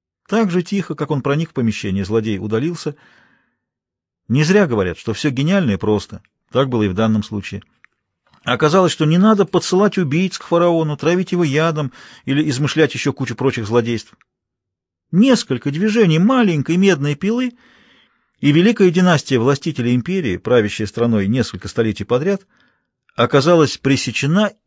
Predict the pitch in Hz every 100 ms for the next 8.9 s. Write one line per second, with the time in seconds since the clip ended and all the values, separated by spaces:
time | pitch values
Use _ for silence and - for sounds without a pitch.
0 | - 127 110 127 135 147 190 - 185 -
1 | 147 107 156 170 98 92 - - 104 _
2 | _ _ _ _ _ _ _ _ _ _
3 | _ _ _ _ _ _ 107 160 180 185
4 | 165 135 131 139 170 139 120 117 131 -
5 | 107 - 113 127 110 110 107 110 104 98
6 | 107 104 147 147 - 104 - 110 - -
7 | 156 143 110 82 82 113 - 113 - 131
8 | 110 - 98 - 117 - - 151 127